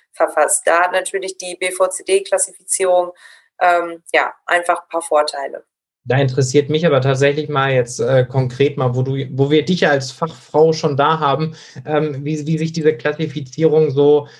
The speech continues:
Speaker 2: so zusammensetzt. Also, ähm, weiß man das? Kann man das nachvollziehen? Ähm, wer, wer sch-, sucht, guckt das an, ob diese Klassifizierung so auch stimmt? Und, also das wäre mal ganz interessant für mich jetzt oder für uns jetzt mal zu hören.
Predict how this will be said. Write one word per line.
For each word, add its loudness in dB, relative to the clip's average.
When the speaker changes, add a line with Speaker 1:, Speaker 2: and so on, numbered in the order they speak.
Speaker 2:
so 0
zusammensetzt. 0
Also, 2
ähm, 0
weiß 0
man 2
das? -2
Kann -4
man -2
das -2
nachvollziehen? -2
Ähm, -2
wer, 0
wer 2
sch-, -8
sucht, 0
guckt -2
das -2
an, 2
ob -2
diese 4
Klassifizierung 0
so 2
auch -2
stimmt? 0
Und, -6
also -2
das 0
wäre 4
mal -2
ganz 0
interessant -4
für -6
mich -4
jetzt 0
oder 2
für -8
uns -10
jetzt -2
mal -14
zu -14
hören. -8